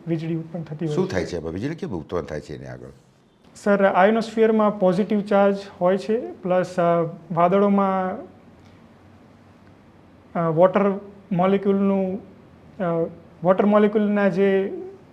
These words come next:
Speaker 1: એચ પ્લસ અને ઓ ટુ હોય, ચાર્જ હોય છે, એમાં પોઝિટિવ નેગેટિવ ચાર્જ વિશ-, અ, કંઈક, અ, રિલેશન છે, એના લીધે વીજળી થાય છે. એક્ઝેક્ટ હું પ્રોસેસ ભૂલી રહ્યો છું, સર.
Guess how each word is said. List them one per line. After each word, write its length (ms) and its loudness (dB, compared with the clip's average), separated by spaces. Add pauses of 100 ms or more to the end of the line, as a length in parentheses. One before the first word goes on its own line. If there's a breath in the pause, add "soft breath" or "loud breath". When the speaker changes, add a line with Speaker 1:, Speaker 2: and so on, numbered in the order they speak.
Speaker 1:
એચ 220 2
પ્લસ 320 -2
અને 160 -2
ઓ 160 0
ટુ 140 0
હોય, 160 2 (640)
ચાર્જ 240 4
હોય 160 2
છે, 120 -8 (380 loud breath)
એમાં 160 -4
પોઝિટિવ 380 0
નેગેટિવ 500 -2
ચાર્જ 300 2
વિશ-, 220 -6
અ, 260 0
કંઈક, 220 -6 (1160)
અ, 40 -6 (460)
રિલેશન 420 -4
છે, 180 -12
એના 200 -4
લીધે 200 -4
વીજળી 360 -6 (680 loud breath)
થાય 140 -6
છે. 140 -8
એક્ઝેક્ટ 340 2
હું 280 0
પ્રોસેસ 340 -2
ભૂલી 220 -4
રહ્યો 220 -2
છું, 140 -14
સર. 160 -20